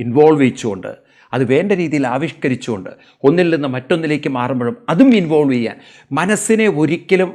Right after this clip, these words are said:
അതിൻ്റെ ഇഷ്ടാനിഷ്ടങ്ങളിൽ കുരുക്കിയിടാതെ അതിൽ നിന്ന് പുറത്തെടുക്കുന്ന, അതിൽ നിന്ന് വലിച്ചു മാറ്റിക്കൊണ്ട് നമുക്ക് ജീവിതത്തെ മുന്നോട്ട് നയിക്കാൻ സാധിച്ചാൽ ആ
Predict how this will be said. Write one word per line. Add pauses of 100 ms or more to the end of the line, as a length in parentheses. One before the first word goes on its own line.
അതിൻ്റെ (300)
ഇഷ്ടാനിഷ്ടങ്ങളിൽ (140)
കുരുക്കിയിടാതെ (400)
അതിൽ
നിന്ന് (240)
പുറത്തെടുക്കുന്ന, (480)
അതിൽ
നിന്ന് (100)
വലിച്ചു
മാറ്റിക്കൊണ്ട് (600)
നമുക്ക് (120)
ജീവിതത്തെ
മുന്നോട്ട്
നയിക്കാൻ
സാധിച്ചാൽ (580)
ആ